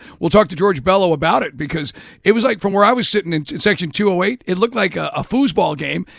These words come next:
and it almost like they had extra players on those foosball sticks, right? <laughs>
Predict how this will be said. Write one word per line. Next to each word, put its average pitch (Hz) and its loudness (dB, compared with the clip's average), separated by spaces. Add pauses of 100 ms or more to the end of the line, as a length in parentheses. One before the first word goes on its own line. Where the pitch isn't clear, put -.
(160)
and 180 2
it 202 2
almost 233 2
like 214 2
they 180 2
had 208 2
extra - 0
players 214 2
on 208 2
those 185 -2
foosball 220 0
sticks, - -6
right? 170 0 (220)
<laughs> 143 -4